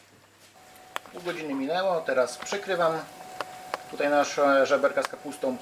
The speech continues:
i na sto stopni zmniejszam temperaturę. Minęła godzinka pieczenia w temperaturze stu stopni mniej więcej. Teraz odkrywam pokrywę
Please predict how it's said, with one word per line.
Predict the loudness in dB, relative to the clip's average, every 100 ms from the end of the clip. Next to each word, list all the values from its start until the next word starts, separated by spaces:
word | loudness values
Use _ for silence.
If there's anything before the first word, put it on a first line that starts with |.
| -6
i | -8 -8 -12 -16 -16 -16 -4 0
na | 2
sto | 4 4 4
stopni | 2 -2 -2 -4
zmniejszam | -4 -4 -2 0 0 -2 -12 -14 -16 -16 -16 -14 -14 -14 -4 -2
temperaturę. | 2 2 2 -2 -6 -6 -12 -14 -14 -14 -14 -12 -6
Minęła | 0 2 2
godzinka | 2 0 -2 0 -2 -2 -4 -4
pieczenia | 0 2 2 0
w | -2
temperaturze | -2 -2 -2 -2 -4
stu | -6 -4
stopni | -2 0 2 2 0 -8 -4
mniej | -2
więcej. | 0 -2 -2 -2 -4 -8 -8 -6 0
Teraz | 0 0 -8
odkrywam | -6 0 2 0 -4 -10 -16 -18 -18 -18 -8 -4
pokrywę | -2 2 4 4 4